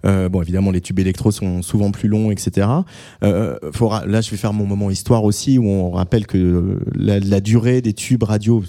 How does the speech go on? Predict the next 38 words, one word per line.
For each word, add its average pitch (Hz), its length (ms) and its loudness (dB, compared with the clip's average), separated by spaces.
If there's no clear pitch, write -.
si - 160 -10
on 98 40 -4
considère 95 420 -4
que - 80 -8
les 90 140 -2
tubes 104 220 -10
radio 95 560 0
sont 90 360 -2
nés 98 220 2
au 95 60 2
moment 95 260 0
des, 87 260 0
des, 92 160 -2
des 95 80 -2
Beatles, 117 360 0
c'était - 260 -2
qu'aussi, 123 360 0
qu'est-ce 139 180 2
qu'on 131 120 -2
pouvait 113 280 0
mettre, 120 360 0
euh, 92 340 2
sur 101 240 -4
la 90 100 -2
place 104 300 -4
du, 92 120 -4
Ouais. 92 60 0
du - 80 -14
quarante-cinq 98 380 -2
tours. 170 340 0
Donc, 95 80 -2
c'était, - 220 0
on 104 120 2
était 104 180 2
autour 120 340 2
de 107 80 2
trois - 200 -2
minutes. 113 400 0